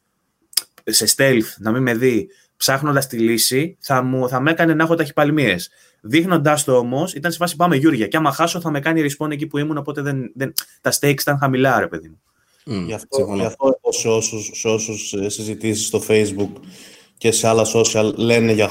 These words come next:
Speaker 3: horror, τους λέω, «Παιδιά, το παιχνίδι δεν είναι horror». Αν μπείτε με την προοπτική ότι θέλετε με κάτι να τρομάξετε,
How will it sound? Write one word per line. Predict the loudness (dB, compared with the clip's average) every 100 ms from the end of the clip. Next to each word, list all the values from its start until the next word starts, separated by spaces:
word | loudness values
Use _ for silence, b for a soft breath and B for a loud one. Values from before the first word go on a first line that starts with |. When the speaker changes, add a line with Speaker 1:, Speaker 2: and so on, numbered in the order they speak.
| 2
Speaker 3:
horror, | 4 4
τους | 0 -2
λέω, | 2
«Παιδιά, | 2 4 2
το | 2
παιχνίδι | -4 -2 -2 2
δεν | 4
είναι | 4 2 0
horror». | -2 -4 -12 _ _ _ _ _ _ _
Αν | -2 2 4
μπείτε | 4 4 2
με | 0
την | 0
προοπτική | 2 0 0 0 0
ότι | 0
θέλετε | -2 0 2 0
με | 0
κάτι | 0 0
να | 0 -2 -6
τρομάξετε, | -6 -2 0 0 -2 -2 2 2